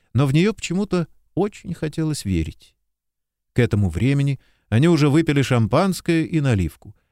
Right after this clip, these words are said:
а Мадеру попробовали и забраковали. Она оказалась несладкой, и было непонятно, как мог завтракать Викон де Пресси, макая в неё бисквиты. "Киноартистам быть очень опасно,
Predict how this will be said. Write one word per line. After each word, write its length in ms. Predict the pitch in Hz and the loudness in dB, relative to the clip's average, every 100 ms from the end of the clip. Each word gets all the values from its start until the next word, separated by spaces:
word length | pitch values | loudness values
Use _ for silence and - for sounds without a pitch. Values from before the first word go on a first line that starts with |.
| _ | _
а 120 | 107 | 0
Мадеру 460 | 120 113 123 208 175 | 2 4 2 2 2
попробовали 640 | - - 151 180 160 165 | 0 0 0 0 0 2
и 240 | 160 160 175 | 0 -2 -4
забраковали. 720 | 151 151 151 123 92 85 - _ _ | -2 -4 0 0 0 -2 -8 _ _
Она 220 | 127 131 | 0 2
оказалась 460 | 123 123 120 120 - | 2 2 2 0 0
несладкой, 680 | 131 - 98 78 - 80 - _ _ _ | -4 -2 -2 -4 -6 -16 -16 _ _ _
и 60 | 101 | -4
было 200 | 107 135 | 2 2
непонятно, 680 | 120 107 98 135 - 120 107 | 2 2 2 2 2 0 0
как 360 | - 143 139 | 2 2 2
мог 300 | 117 123 107 | 2 2 2
завтракать 680 | 87 120 147 - 110 101 95 | 0 2 2 0 -4 -4 -4
Викон 420 | 104 113 131 107 | -2 0 0 0
де 100 | 92 | -2
Пресси, 640 | - 92 92 - - 202 208 _ _ _ | -4 -4 -6 -8 -8 -8 -8 _ _ _
макая 500 | - 120 - 143 139 | -2 0 2 2 2
в 80 | 117 | 2
неё 260 | 107 98 113 | 0 0 0
бисквиты. 760 | 90 87 - 76 67 - - - _ _ _ _ _ _ _ _ _ _ _ _ _ _ _ _ | -4 -8 -10 -14 -18 -18 -20 -20 _ _ _ _ _ _ _ _ _ _ _ _ _ _ _ _
"Киноартистам 1080 | - 120 139 127 - 190 220 - 151 135 113 | -2 0 2 0 -2 -2 -2 -4 -4 -4 -2
быть 200 | 156 - | -4 -4
очень 280 | 175 - 165 | -6 -4 -4
опасно, 640 | 127 123 170 - 117 | -2 -2 -2 -4 -12